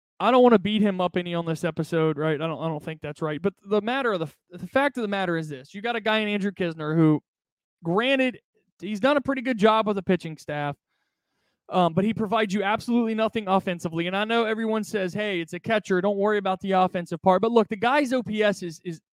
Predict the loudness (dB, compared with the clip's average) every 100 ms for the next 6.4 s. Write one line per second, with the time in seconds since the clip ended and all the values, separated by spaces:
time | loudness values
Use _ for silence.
0 | _ _ -12 -12 -4 2 2 4 6 6
1 | 4 0 -2 -2 -2 0 -2 -4 -6 -10
2 | _ -8 -2 0 0 -2 -2 -6 -4 -4
3 | -4 -4 -4 -6 -2 -2 -2 -4 -18 _
4 | _ _ _ _ _ 4 6 6 6 2
5 | -2 -6 -6 4 6 6 2 0 -2 -4
6 | -8 -6 -10 -10